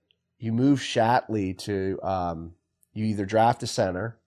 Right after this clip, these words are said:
and you start him, whoever that is. Um, I, I have to dig a little deep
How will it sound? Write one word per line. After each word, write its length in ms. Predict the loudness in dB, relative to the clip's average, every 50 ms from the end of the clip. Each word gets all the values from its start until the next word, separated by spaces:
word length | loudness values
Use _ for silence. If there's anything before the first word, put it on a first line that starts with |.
| _ _ _ _ _ _ _ _ _ _ _ _ _ _ _ _ _ _ _ _ _ _ _ _ _ _ _ _ _ _
and 480 | -2 0 0 2 0 0 -2 -2 -4 -6 -8
you 100 | -10 -10
start 380 | -2 4 6 6 6 6 4
him, 380 | 2 0 2 0 0 -2 -4 -6
whoever 340 | -4 -2 -2 0 0 0 0
that 240 | 0 0 0 0 0
is. 340 | -2 -2 -2 -4 -6 -8
Um, 260 | -8 -10 -10 -10 -12 -8 -4
I, 220 | 0 0 2 2 4
I 120 | 6 6
have 100 | 6 4
to 100 | 2 0
dig 240 | 0 2 2 2 4
a 40 | 2
little 180 | 2 2 0 0
deep 320 | 0 -2 -2 -2 -4 -6